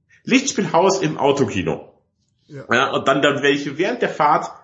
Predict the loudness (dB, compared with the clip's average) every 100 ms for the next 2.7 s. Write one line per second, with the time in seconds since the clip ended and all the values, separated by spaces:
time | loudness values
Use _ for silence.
0 | _ _ _ _ 0 4 4 2 2 2
1 | 2 -2 -6 -4 0 0 2 0 0 -4
2 | -4 -6 -8 -6 -6 -6 -8